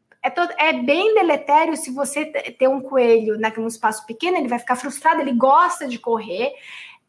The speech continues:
é um espaço, ele gosta de superfícies macias,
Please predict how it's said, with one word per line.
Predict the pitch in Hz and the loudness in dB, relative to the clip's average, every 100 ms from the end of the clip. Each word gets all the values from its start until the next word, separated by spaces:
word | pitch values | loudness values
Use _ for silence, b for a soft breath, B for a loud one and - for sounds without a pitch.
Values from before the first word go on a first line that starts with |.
| _ - | _ -2
é | 294 339 381 | 0 4 4
um | 392 339 302 302 | 4 0 -4 -4
espaço, | 294 - 302 285 285 311 | -6 0 2 2 0 -8
ele | 294 302 | -4 -2
gosta | 247 294 339 349 | 4 4 4 0
de | - | -10
superfícies | 262 294 262 - 262 277 | -12 -12 -10 -10 -12 -8
macias, | 254 262 277 - 247 226 269 - - - | 0 0 -2 -8 -8 -4 -4 -4 -12 -18